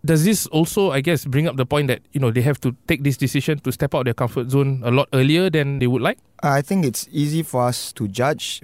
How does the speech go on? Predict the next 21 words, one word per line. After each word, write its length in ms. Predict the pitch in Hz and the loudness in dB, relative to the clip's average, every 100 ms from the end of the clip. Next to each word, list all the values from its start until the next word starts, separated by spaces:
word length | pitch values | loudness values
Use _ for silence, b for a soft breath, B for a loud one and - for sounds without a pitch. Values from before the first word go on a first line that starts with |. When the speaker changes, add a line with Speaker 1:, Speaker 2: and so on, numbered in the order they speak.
| 120 | -8
Speaker 2:
because 320 | - 110 - | -4 -4 -2
we 80 | 107 | 0
are 60 | |
not 200 | 110 131 - | 0 0 -4
in 220 | - 107 | -4 -2
their 120 | 104 | -2
shoes. 360 | 98 127 156 - | -2 -2 -2 -2
Of 120 | - | -4
course, 200 | - 127 - | -4 -4 -2
you 80 | 113 | -2
have 100 | - | 2
all 140 | 123 | 0
these 160 | 135 - | 0 -2
considerations 800 | - 107 120 113 113 110 117 - | -4 -2 0 2 2 2 -2 -2
and, 180 | 104 - | -4 -2
and 160 | 104 107 | -2 -2
whatnot. 300 | 110 120 117 _ - | -2 -2 -2 _ -4
But 220 | 117 104 | -2 2
when 240 | 135 147 | 2 2
we 280 | 139 180 185 | 4 4 4
interview 760 | - 147 151 139 156 156 151 | 2 0 0 2 4 4 4